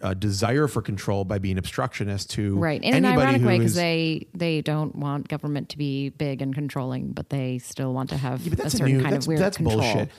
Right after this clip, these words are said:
Speaker 1: That's a new, that's a new idea. That is a, that is, like,
Speaker 2: That's
Speaker 1: a
Speaker 2: just a sound, a sound bite, I think.
Speaker 1: I mean, it's also, but it's also, like, a part of the libertarian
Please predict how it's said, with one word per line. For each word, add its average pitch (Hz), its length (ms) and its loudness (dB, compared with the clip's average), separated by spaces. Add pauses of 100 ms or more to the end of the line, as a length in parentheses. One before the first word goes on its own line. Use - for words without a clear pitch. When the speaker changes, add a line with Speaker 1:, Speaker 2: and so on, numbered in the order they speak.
(100)
Speaker 1:
That's - 100 -4
a - 80 0
new, 190 280 0
that's 226 180 -2
a 254 40 -2
new 143 300 4
idea. 107 480 2
That 175 180 2
is 185 120 2
a, 185 80 4
that 151 240 0
is, 202 100 0
like, 190 160 0
Speaker 2:
That's 190 180 4
Speaker 1:
a - 40 2
Speaker 2:
just 285 180 2
a 175 160 2
sound, 165 500 0
a 151 60 0
sound 139 300 -2
bite, 98 240 -2
I - 60 -4
think. 151 140 -4
Speaker 1:
I 175 40 0
mean, 185 160 2
it's - 80 0
also, 202 280 4
but 196 140 2
it's 180 80 -2
also, 175 240 0
like, 170 160 0
a 147 140 2
part 120 260 4
of 123 40 0
the 131 60 0
libertarian 120 1000 0